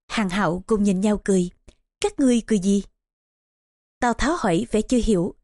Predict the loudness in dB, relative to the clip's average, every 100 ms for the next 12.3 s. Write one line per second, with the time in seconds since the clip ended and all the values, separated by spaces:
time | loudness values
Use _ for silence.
0 | _ -2 0 0 -2 -2 -4 -4 -2 -4
1 | -6 -14 _ _ -2 0 2 0 -2 -2
2 | -2 -2 -2 -2 0 0 0 0 0 -2
3 | _ _ _ -4 -2 0 0 2 0 2
4 | 0 0 0 0 2 2 0 0 -2 -6
5 | _ -2 0 0 -2 -2 0 0 0 -8
6 | _ _ _ _ _ _ _ _ _ _
7 | _ _ -2 0 0 -2 -2 -6 _ _
8 | 0 0 0 0 0 -2 -6 _ _ _
9 | _ 0 2 2 2 -2 -2 0 0 0
10 | 0 0 -2 -2 _ _ _ _ _ -2
11 | 0 0 -2 -2 -2 -4 -2 -4 -2 -2
12 | -2 -2